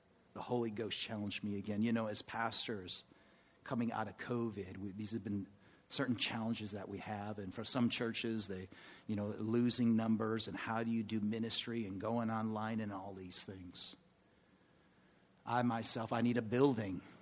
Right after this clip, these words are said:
We've been going, need a building, going two services and thinking, "Lord, I need to go into three services, how I'm gonna do that." We got a connect group that's out in Santa Clara that's,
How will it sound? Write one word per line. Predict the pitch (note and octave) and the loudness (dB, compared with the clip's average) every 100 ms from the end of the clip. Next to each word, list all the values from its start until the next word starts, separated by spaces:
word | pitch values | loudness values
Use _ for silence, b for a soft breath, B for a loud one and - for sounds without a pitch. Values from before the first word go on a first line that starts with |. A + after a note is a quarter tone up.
| - | -8
We've | G2+ | 0
been | A2+ | 2
going, | G#2+ A#2 B2 B2+ B2 G#2 F#2+ G2 | 4 4 4 4 4 4 0 0
need | A#2 | -2
a | G#2+ | 0
building, | A#2 A#2+ B2 B2 A#2 | 2 2 2 4 2
going | G2 A2 G#2 | 2 -2 -2
two | - C3 | -2 0
services | - B2 A2+ A#2 - A#2+ A#2 A2 | 0 -2 -2 -2 -2 -2 -2 -4
and | F2+ F2 - b b | -8 -10 -12 b b
thinking, | - B2+ A#2+ G#2+ | 0 2 2 2
"Lord, | B2+ B2 | 4 6
I | |
need | A#2+ B2 | 4 2
to | A2 | 2
go | A2+ A#2+ | 0 0
into | A#2 - | -2 -4
three | A#2+ B2+ | -2 -2
services, | A#2 B2 A#2 A2+ G#2 | 0 0 -2 -2 -2
how | - B2 | 2 4
I'm | A#2 | 4
gonna | A#2 | 2
do | G2+ A#2+ | 0 0
that." | A#2+ A#2+ | 2 2
We | A#2+ | 2
got | A#2+ A2 | 0 0
a | G#2 | -4
connect | - G#2 B2+ | -4 -2 -2
group | A#2+ B2 | 0 0
that's | A2+ G2+ | 0 -2
out | A#2+ A#2 | -2 0
in | G#2 | 0
Santa | - A#2+ A2+ | 0 2 0
Clara | G#2+ A#2 B2 A#2+ | 0 0 2 2
that's, | G2+ - | 0 -6